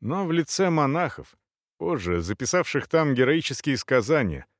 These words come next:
основывавшиеся на устной традиции, сохраненные бардами от прихода латенцев в Ирландию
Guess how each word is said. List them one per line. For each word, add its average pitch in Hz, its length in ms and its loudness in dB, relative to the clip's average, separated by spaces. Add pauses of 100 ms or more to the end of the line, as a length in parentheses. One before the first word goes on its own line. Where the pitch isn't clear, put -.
(160)
основывавшиеся 135 960 0
на 120 140 4
устной 135 300 0
традиции, 120 760 0
сохраненные 117 760 0
бардами 107 520 2
от 104 180 0
прихода 117 400 0
латенцев 110 600 2
в 101 100 0
Ирландию 110 640 2